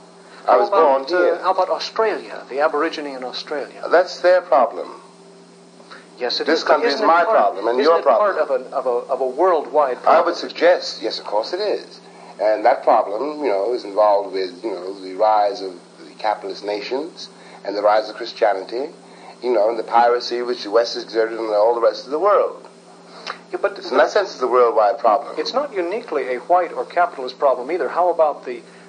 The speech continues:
Speaker 2: uh, the, the genocide being visited upon the Igbos by other blacks in Nigeria?
Speaker 1: They didn't write the Declaration of Independence or the Bill of Rights, and I've never heard of the Magna Carta.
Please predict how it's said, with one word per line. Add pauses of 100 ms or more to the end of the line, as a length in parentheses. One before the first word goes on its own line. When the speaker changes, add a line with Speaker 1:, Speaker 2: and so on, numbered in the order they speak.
(100)
Speaker 2:
uh,
the,
the
genocide
being
visited
upon
the
Igbos (240)
by
other
blacks
in
Nigeria?
Speaker 1:
They
didn't
write
the
Declaration
of
Independence
or
the
Bill
of
Rights,
and
I've
never
heard
of
the
Magna
Carta.